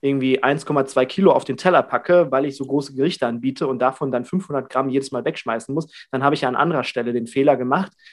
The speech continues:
und dann kann ich noch so verantwortungsvoll mit meinen Lebensmitteln umgehen. Und deswegen glaube ich, Food Waste, ganz, ganz wichtiges Thema. Ähm, und überleg dir jetzt einfach mal, ich könnte,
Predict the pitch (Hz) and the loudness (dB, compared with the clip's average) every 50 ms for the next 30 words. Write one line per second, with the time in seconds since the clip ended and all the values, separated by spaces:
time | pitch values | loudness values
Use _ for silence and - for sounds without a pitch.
0 | - _ - 135 135 135 135 131 135 - - 135 127 123 147 139 135 135 135 156 | -14 _ 0 0 0 2 0 -4 -6 -8 -8 -8 -6 -4 -2 -2 -2 0 0 -2
1 | 151 - - 156 - - - 123 135 131 135 131 127 135 127 - - - 127 127 | -2 -2 -2 -4 -4 -2 -4 -4 -4 -2 0 0 0 0 -4 -8 -4 -2 -2 -2
2 | 123 - 127 120 120 120 135 156 165 156 - - 120 120 117 113 113 120 117 110 | -2 -4 -4 -6 -4 -4 -2 -4 -4 -6 -8 -10 -10 -10 -10 -10 -12 -12 -12 -12
3 | 113 113 117 _ _ _ _ _ - 127 123 - - 165 160 165 151 143 143 151 | -14 -16 -18 _ _ _ _ _ -8 -6 -6 -4 -2 -4 -4 -2 0 2 2 2
4 | 147 156 156 - - - 214 220 208 185 185 190 190 - - 156 170 170 - 151 | 2 0 -4 -6 -4 -2 -2 0 2 2 2 2 0 -2 -2 -2 -2 -2 -2 -4
5 | 139 131 143 160 - - 131 127 127 - _ - 143 135 135 143 170 226 254 254 | -4 -4 -6 -10 -10 -8 -6 -8 -8 -8 _ 0 2 4 4 6 4 2 2 -2
6 | - - - _ - - _ 139 139 139 139 139 135 135 131 135 - - - _ | -8 -20 -20 _ -20 -4 _ 2 4 4 4 2 2 0 -4 -8 -14 -20 -16 _
7 | - 139 139 160 135 135 131 147 190 196 - 202 185 - - - 165 - 165 139 | -8 -6 -2 2 2 4 6 6 4 2 2 0 -2 -2 -2 -4 -6 -6 -6 -4
8 | 151 143 139 135 127 - - - 151 170 185 - 214 196 - 139 131 | -2 0 0 0 -2 -4 -4 -2 -2 -2 0 0 0 0 0 0 -4